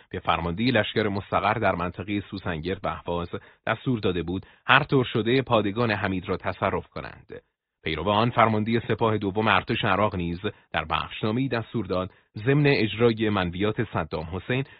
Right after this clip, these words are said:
با اعضای سپاه پاسداران ایران که در عملیات اسیر می‌شوند، همانند مجرمان میدان‌های جنگ رفتار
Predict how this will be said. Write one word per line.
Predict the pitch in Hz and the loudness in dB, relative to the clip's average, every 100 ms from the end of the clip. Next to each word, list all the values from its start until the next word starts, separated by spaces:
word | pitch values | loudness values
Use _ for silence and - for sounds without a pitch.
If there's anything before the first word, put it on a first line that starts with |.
| _ - | _ -2
با | 87 78 | 0 2
اعضای | 90 92 127 123 | 0 0 2 2
سپاه | - 107 113 107 | 0 0 2 0
پاسداران | 101 101 - 98 104 | 0 -2 -2 -2 0
ایران | 82 87 90 85 - | -2 -2 -4 -4 -4
که | 90 98 117 _ - | -2 -2 -4 _ -6
در | 82 | -4
عملیات | 80 78 85 113 120 | -4 -4 0 0 0
اسیر | 98 - 87 | -4 -6 -6
می‌شوند، | 80 - 85 92 107 110 113 - - | -6 -2 0 2 2 0 -4 -2 4
همانند | 123 131 151 147 | 4 4 0 0
مجرمان | 131 113 - 104 117 123 | 0 0 0 0 0 0
میدان‌های | 101 90 87 87 92 87 | 0 0 -2 -4 -4 -6
جنگ | 92 82 82 | -4 -4 -2
رفتار | 85 - 90 82 | -4 -4 -4 -4